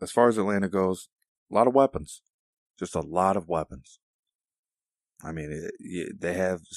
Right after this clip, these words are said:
they're one of the teams that's just loaded with weapons, like a lot of these other teams in the N F L. So I, I, I'm really, really sad that Atlanta couldn't pull it off, but I'm really happy they made it a good game,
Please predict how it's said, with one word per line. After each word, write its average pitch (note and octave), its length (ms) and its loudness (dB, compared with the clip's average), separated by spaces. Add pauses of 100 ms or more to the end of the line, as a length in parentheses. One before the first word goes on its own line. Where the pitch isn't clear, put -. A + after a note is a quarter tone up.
(240)
they're F2 180 -2
one F2 200 -6
of D#2+ 80 -10
the E2 60 -14
teams F#2 220 -4
that's E2+ 160 -4
just - 220 -8
loaded E2+ 340 -2
with F2+ 220 -6
weapons, F2+ 360 0
like D#2+ 180 -4
a - 20 -8
lot D#2 180 2
of E2 80 -2
these E2+ 160 -4
other F2 520 0
teams D2+ 240 -8
in D2 100 -10
the D2+ 140 -8
N D2 80 -6
F C#3+ 200 -10
L. - 140 -14 (400)
So - 180 -6
I, D#2 100 0 (140)
I, D2+ 100 -4 (400)
I'm D#2+ 340 -6
really, F2 420 2
really D#2+ 420 -2 (1120)
sad F2 400 0
that D#2+ 120 -2
Atlanta D#2 440 -6
couldn't D#2+ 300 -4
pull D#2+ 160 -2
it D#2 60 -4
off, D#2 180 0
but D2+ 100 -6
I'm D#2+ 100 -2
really A#2 180 4
happy G2+ 180 2
they F2 80 -2
made F2 160 -4
it E2+ 140 -6
a D#2+ 40 -10
good E2 180 -8
game, F2+ 320 -2